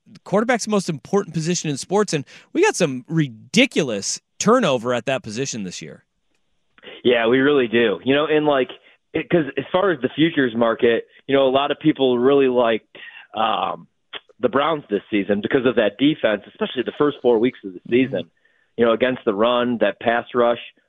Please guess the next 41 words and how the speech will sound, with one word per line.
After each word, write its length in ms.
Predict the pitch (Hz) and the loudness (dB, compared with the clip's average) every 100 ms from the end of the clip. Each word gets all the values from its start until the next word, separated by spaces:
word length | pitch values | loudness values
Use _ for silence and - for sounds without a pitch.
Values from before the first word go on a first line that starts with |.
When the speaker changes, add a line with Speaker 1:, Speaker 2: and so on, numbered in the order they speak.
| _ | _
Speaker 2:
They, 200 | 120 131 139 | -6 -2 0
they 120 | 180 | 2
were 100 | 190 | 2
looking 300 | 156 151 127 | 0 0 -2
like 160 | 113 | 0
a 40 | - | -2
top 260 | - 107 - | -4 -4 -2
five 240 | 101 90 | -4 -4
defense. 460 | 90 92 - 82 80 _ - | -6 -8 -8 -12 -12 _ -4
Uh, 340 | 127 120 120 123 | -2 -2 -4 -6
the 60 | |
problem 420 | - 160 165 147 | -2 0 0 0
is 220 | 135 127 107 | 2 2 0
then 140 | 127 123 | 0 2
they 100 | 120 | 2
lose 240 | 113 131 | 2 -2
Nick 240 | 123 117 - | 0 -2 -2
Chubb, 380 | - 139 135 131 _ - _ _ | -2 0 0 -4 _ -20 _ _
and 160 | 120 127 | -2 2
then 400 | 127 120 113 107 _ | 2 0 -2 -8 _
they've 180 | 123 - | -2 2
lost 260 | 123 117 - | 0 0 -2
every 220 | 110 110 | -2 -2
single 220 | 113 101 92 | -4 -6 -4
quarterback. 580 | - 92 87 85 - - | -2 -2 -4 -8 -8 -8
It's 100 | 113 | -2
gotten 260 | 120 98 | -2 0
really 220 | 104 104 98 | 2 2 2
bad. 400 | 95 101 87 98 | 0 0 -2 0
So 220 | 120 104 - - | 0 0 -4 -2
that's 180 | 139 151 | -2 0
a 60 | 139 | -2
team 220 | 143 127 | 2 4
where 120 | 123 | 4
their 140 | 135 | 2
numbers 400 | 135 120 127 131 123 _ | 2 0 2 0 -2 _
continue 380 | - 113 127 120 | -18 -8 -4 -2
to 80 | 104 | -4
plummet, 420 | - 117 120 127 | -2 -2 0 -2
and 100 | 113 | -2
I, 60 | 107 | -2